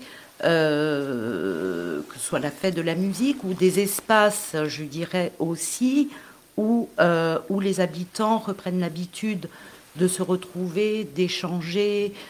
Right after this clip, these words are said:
euh, un petit peu comme nos places de village. Ça fait partie aussi de, de notre culture. Donc moi,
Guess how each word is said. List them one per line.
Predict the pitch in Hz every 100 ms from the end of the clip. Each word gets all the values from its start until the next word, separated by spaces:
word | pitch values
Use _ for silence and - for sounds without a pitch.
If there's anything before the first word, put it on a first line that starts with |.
| - - -
euh, | 170 -
un | 190
petit | -
peu | -
comme | 247 233
nos | 208 208
places | 202 220 180
de | 202
village. | 202 220 190 180 - - - - - - - 269
Ça | 202
fait | 202 208
partie | 208 208 - - 240 -
aussi | 190 196 190 - - 226
de, | 185 170 180 170 170 160 - - - -
de | - 180
notre | 190 202
culture. | - 220 190 - 214 170
Donc | 175 175
moi, | 196 220